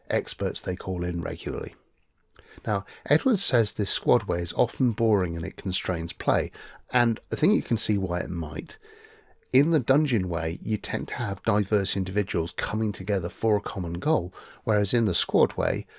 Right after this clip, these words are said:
your characters are bound by an organisation, and they're free to ignore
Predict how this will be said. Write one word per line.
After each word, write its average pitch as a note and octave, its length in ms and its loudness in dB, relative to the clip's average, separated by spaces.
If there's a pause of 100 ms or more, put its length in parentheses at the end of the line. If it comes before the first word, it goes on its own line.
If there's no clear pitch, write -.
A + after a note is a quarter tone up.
(140)
your G2+ 120 0
characters C#3 560 0
are F#2 300 0
bound G2 380 0
by F2 200 -2
an D#2+ 80 -2
organisation, F2 840 -2 (400)
and F#2+ 480 0 (420)
they're G2+ 160 2
free F#3 260 2
to - 160 -2
ignore A2 340 2